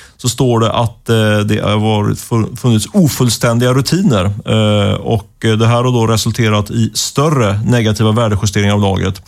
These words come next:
I praktiken handlar det om att man haft, eh, dålig koll på, på returer, eh, under Qliros ledning. Och det där har inneburit att, eh, de nya ägarna nu tvingas att, eh,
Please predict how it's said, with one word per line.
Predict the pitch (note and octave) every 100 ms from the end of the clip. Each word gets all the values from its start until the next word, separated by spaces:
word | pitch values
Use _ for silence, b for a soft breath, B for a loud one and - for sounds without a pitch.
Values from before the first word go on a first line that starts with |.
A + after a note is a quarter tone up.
| B B B B
I | B2+ B2
praktiken | D3 C3+ C#3 D3
handlar | E3+ C#3 B2
det |
om | B2
att | B2
man | B2
haft, | B2 A#2 -
eh, | B2+ A#2+ A2+ A2 G#2+
dålig | D3+ C3 A#2
koll | - D3 D3+
på, | C3+ - C3 A#2+ A#2+ A2+ G#2
på | C3+
returer, | C#3+ - C#3 G#2+ D3+ F#3+ - C#3
eh, | C3+ B2+ B2 A#2+ A#2+
under | A#2 A2+ A2+ A2
Qliros | A2 C3 G#2+ G#2 G#2 - -
ledning. | A#2 A2+ F#2 F#2+ G2 B B B B
Och | A2
det | A#2+
där | C3+
har | D3 D3 C3 B2 B2+
inneburit | B2+ A2 A2+ G#2+ A#2+
att, | - G#2+ - -
eh, | A2 A2 G#2+
de | G#2 A2+
nya | A#2 A2 D3
ägarna | C3 G#2+ G#2+
nu | G#2+ G2
tvingas | - A2 G#2 G2+ G2+ - - -
att, | F#2+ - -
eh, | G2+